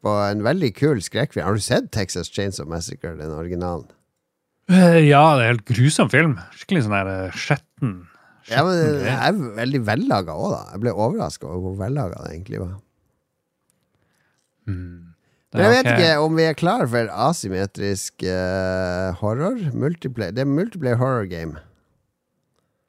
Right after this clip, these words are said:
Speaker 2: Ja, det er jo ikke min cup of, cup of tea. Må vi jo bare
Speaker 1: Jeg gir tommel opp fordi det er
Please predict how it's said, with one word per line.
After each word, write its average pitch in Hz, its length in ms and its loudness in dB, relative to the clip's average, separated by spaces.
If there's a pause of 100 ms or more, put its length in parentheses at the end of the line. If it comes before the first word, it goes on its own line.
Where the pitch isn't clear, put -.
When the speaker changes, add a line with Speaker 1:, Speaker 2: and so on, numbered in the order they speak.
(1000)
Speaker 2:
Ja, 143 300 2 (100)
det 139 120 4
er 143 120 6
jo 123 160 4
ikke 113 240 -6
min 113 260 -2 (560)
cup - 300 -14
of, 120 320 -12
cup - 220 -4
of - 60 -20 (140)
tea. 117 460 -10 (440)
Må 113 180 -10
vi 110 100 -8
jo 107 80 -12
bare - 300 -12 (200)
Speaker 1:
Jeg 117 100 2
gir 151 180 0 (100)
tommel 151 280 2
opp 123 240 -2
fordi 98 280 -6
det 90 120 -6
er 90 500 -8